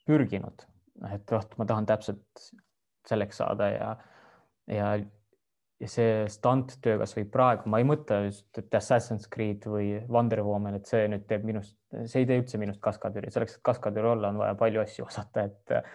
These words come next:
vähemalt praegu ma teen vaikselt seda stunt-tööd ka teiste projektide, äh,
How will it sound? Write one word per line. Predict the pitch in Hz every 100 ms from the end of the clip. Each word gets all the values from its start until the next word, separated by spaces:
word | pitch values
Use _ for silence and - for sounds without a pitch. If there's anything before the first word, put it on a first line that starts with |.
| -
vähemalt | 135 127 120 -
praegu | 131 120 107
ma | 107
teen | 113 117
vaikselt | 160 165 - 139 -
seda | 110
stunt-tööd | - 139 127 131 120 -
ka | 110
teiste | 190 202 123
projektide, | - 117 113 - 101 101 101 - - _ _
äh, | 113 101 104